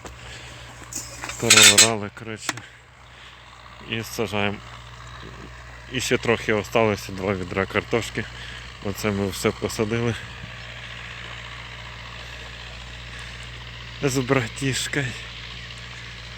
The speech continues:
Оце бачите, скільки рядів. Отут закінчується. А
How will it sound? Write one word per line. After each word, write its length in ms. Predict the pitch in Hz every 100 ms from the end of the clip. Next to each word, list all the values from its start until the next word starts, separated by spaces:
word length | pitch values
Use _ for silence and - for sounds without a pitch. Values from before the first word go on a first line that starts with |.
| - - - - -
Оце 400 | 120 117 - 117
бачите, 600 | 107 107 110 - 113 117
скільки 480 | 104 - 110 - 113 - - 60 - - - - 60 60 60 - - - - - - - 117
рядів. 480 | 117 117 107 120 107 - - - - - - - - - - - - - - - -
Отут 460 | 120 104 117 98 107
закінчується. 920 | 107 - 110 95 104 101 95 - 104 - - - - - -
А 160 | 107